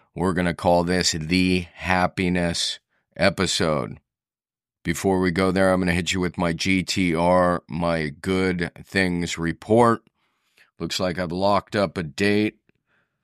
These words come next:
to visit my daughter up at U C S B.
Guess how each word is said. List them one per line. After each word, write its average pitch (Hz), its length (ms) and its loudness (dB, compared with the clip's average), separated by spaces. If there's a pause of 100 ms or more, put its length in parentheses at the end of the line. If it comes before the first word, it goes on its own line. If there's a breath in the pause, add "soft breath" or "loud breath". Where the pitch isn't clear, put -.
(120)
to 92 140 -4
visit 95 440 -2
my 90 300 0
daughter 95 760 2
up 92 220 -4
at 82 160 -6
U 90 360 0
C 98 520 0
S 90 300 -2
B. 98 560 2